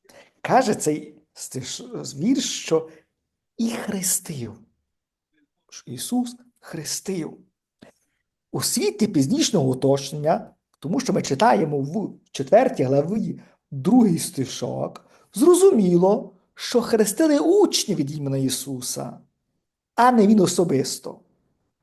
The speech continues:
Коли ми побачимо четверту главу, диві-, другий стих, каже: «А не хрестив же, а не хрестив же Ісус сам, лише його учні».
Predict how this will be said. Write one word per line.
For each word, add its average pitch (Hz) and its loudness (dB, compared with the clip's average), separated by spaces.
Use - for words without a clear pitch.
Коли 170 -6
ми 262 0
побачимо 165 2
четверту 208 0
главу, 139 -2
диві-, 131 -12
другий 160 -2
стих, 170 0
каже: - -6
«А 233 6
не 214 6
хрестив 196 2
же, 170 0
а 190 2
не 170 -2
хрестив 160 -4
же 139 -6
Ісус 139 -6
сам, 131 -8
лише 196 -2
його 196 0
учні». 135 -10